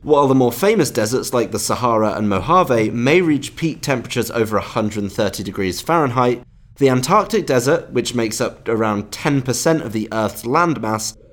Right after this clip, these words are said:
has only ever been recorded climbing to a balmy fifty-nine degrees.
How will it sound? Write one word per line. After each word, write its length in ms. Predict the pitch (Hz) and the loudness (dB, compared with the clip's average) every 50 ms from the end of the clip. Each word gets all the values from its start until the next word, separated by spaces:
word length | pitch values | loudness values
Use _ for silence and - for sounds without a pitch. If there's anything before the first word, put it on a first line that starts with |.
| - - | -6 -2
has 160 | - 151 135 | 0 0 2
only 280 | 151 - 165 180 196 196 | 2 4 4 4 4 4
ever 200 | 190 185 190 190 | 4 2 2 0
been 240 | - 170 170 165 165 | 0 0 0 2 2
recorded 520 | 170 - - - 120 117 104 110 110 110 | 0 -2 0 0 0 2 2 2 0 -2
climbing 420 | 110 - - 123 113 113 113 113 113 | -4 -4 -2 -2 0 0 0 -2 -2
to 120 | - 120 | 0 0
a 60 | 110 | 0
balmy 480 | 104 104 113 120 127 127 113 101 92 85 | 0 0 0 0 2 2 0 -2 -4 -6
fifty-nine 680 | - - - 117 107 110 - 127 120 117 107 110 113 | -8 -4 -2 -2 -2 -2 0 0 0 2 0 0 0
degrees. 600 | 131 135 - 113 90 87 60 58 - - - - | -2 -2 -2 -4 -6 -6 -8 -12 -10 -10 -10 -12